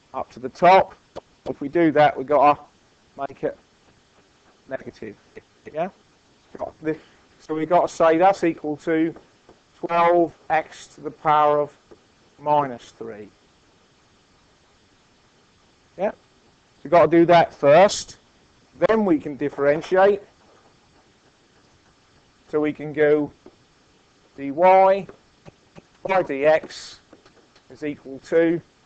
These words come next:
minus three times twelve, x to the minus three minus one.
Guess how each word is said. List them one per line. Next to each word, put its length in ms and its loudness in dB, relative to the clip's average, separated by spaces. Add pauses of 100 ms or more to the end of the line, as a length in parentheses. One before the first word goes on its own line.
(960)
minus 640 0
three 480 -8 (840)
times 280 -16
twelve, 580 0 (960)
x 560 -4 (800)
to 60 -14
the 120 -6
minus 640 -2
three 520 -4 (2500)
minus 380 -8
one. 320 -8